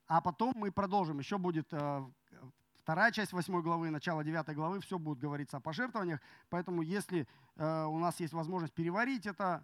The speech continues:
если у вас есть вопросы, дайте нам знать. Но мы ещё к этой теме вернёмся. И это нормально. А, потому что тема финансов, она ин-, важная и интересная. И как мы уже в самом начале сказали, у Павла она идёт сразу после темы покаяния,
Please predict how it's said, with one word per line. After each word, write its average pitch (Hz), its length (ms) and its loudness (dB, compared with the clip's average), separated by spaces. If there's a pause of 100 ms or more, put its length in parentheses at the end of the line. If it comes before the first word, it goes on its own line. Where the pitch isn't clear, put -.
если 175 240 -2
у 196 40 2
вас 190 140 4
есть 196 200 -2
вопросы, 202 420 2
дайте 190 300 2
нам 175 160 0
знать. 175 360 2 (280)
Но 160 100 0
мы 196 140 0
ещё 180 160 -2
к - 80 -4
этой 165 140 -2
теме 180 220 0
вернёмся. 156 480 -2 (920)
И 165 60 0
это 190 120 -2
нормально. 185 480 4 (540)
А, 156 240 2
потому 196 280 -4
что 190 180 -2
тема 247 360 0
финансов, 214 500 0
она 202 380 2
ин-, 185 160 -4 (460)
важная 175 480 2
и 170 100 2
интересная. 175 640 -2
И 143 140 -4
как 196 200 2
мы 196 120 -2
уже 180 120 0
в - 60 -12
самом 202 220 0
начале 190 280 -2
сказали, 185 480 -2 (200)
у 160 100 0
Павла 226 520 4
она 185 300 2
идёт 185 220 -2
сразу 202 420 2
после 190 340 -4
темы 190 300 -2
покаяния, 175 680 0